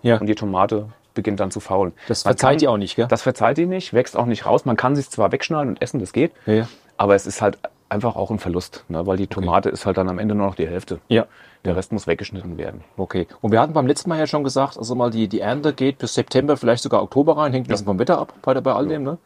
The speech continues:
Speaker 1: Also
Speaker 2: Hier
Speaker 1: man hat
Speaker 2: oben
Speaker 1: von der
Speaker 2: sind, sind überall noch Blüten dran.
Speaker 1: Ja, guck mal. Ja.
Speaker 2: Ja. Also hier sieht man's so ein bisschen, hier oben auch noch, da sind Blüten dran.
Speaker 1: Ja, ja, ja.
Speaker 2: Ich mach dann immer mein kleines, äh, Schüttelchen. Ich unterstütze das, weil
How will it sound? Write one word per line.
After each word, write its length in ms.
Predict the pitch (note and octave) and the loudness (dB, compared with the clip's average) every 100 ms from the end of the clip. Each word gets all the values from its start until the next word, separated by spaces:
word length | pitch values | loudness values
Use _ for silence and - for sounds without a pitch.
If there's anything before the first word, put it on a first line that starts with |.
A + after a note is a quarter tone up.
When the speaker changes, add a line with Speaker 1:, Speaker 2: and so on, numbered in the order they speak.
| _ _ _ _ _ | _ _ _ _ _
Speaker 1:
Also 120 | G#2 | -2
Speaker 2:
Hier 40 | G#2+ | 2
Speaker 1:
man 80 | A#2 | 2
hat 60 | |
Speaker 2:
oben 40 | C3+ | 2
Speaker 1:
von 80 | E3 | 0
der 80 | D#3+ | -2
Speaker 2:
sind, 200 | - _ | -8 _
sind 80 | G#2+ | -4
überall 220 | B2+ D3 | 0 0
noch 100 | B2+ | 0
Blüten 260 | A2+ D3 F3+ | 2 0 2
dran. 220 | E3+ F#3+ | -2 0
Speaker 1:
Ja, 160 | G#2+ A#2+ | -2 -4
guck 180 | G#2 C#3 | -6 -4
mal. 120 | E3 _ _ _ - | -6 _ _ _ -8
Ja. 60 | G#2 | -6
Speaker 2:
Ja. 80 | B2 - | -6 -10
Also 160 | G2+ | -8
hier 220 | G#2+ C#3+ | -4 -4
sieht 160 | D3+ D#3+ | -4 -4
man's 200 | D#3 C#3 | -4 -4
so 80 | C#3+ | -2
ein 40 | |
bisschen, 300 | C#3 C#3+ D3 | -2 -2 -4
hier 140 | B2 G2+ | -2 0
oben 280 | C3+ D#3 - | 0 -2 -4
auch 160 | A2+ | -4
noch, 140 | C#3 C#3+ | -4 -4
da 260 | A#2+ B2 C#3 | -2 0 -2
sind 120 | C3+ | -4
Blüten 280 | C3 C3+ C#3 | -4 -4 -4
dran. 180 | C3 B2 | -2 2
Speaker 1:
Ja, 320 | A2+ A2 A2+ | 4 4 2
ja, 120 | A2 | 0
ja. 200 | A2 A2+ - - | 0 -2 -8 -4
Speaker 2:
Ich 80 | |
mach 160 | G#2+ G#2+ | 0 2
dann 140 | A#2 G#2 | 2 2
immer 180 | A2 | 4
mein 300 | A2 G2 G2+ G2 | 4 4 2 0
kleines, 500 | G2+ G2+ F#2+ - F2+ | 0 0 -2 -4 -2
äh, 300 | F2+ F2 F2 - _ _ _ _ _ _ _ - | 0 0 -4 -10 _ _ _ _ _ _ _ -4
Schüttelchen. 500 | A#2 C#3 - D3+ B2 | -2 -2 -2 -4 -4
Ich 160 | - - - | -10 -18 -8
unterstütze 520 | G2+ G2+ - A2+ - | -4 -4 -4 -4 2
das, 220 | A#2 A2+ G#2+ | 2 4 2
weil 200 | F2+ | 0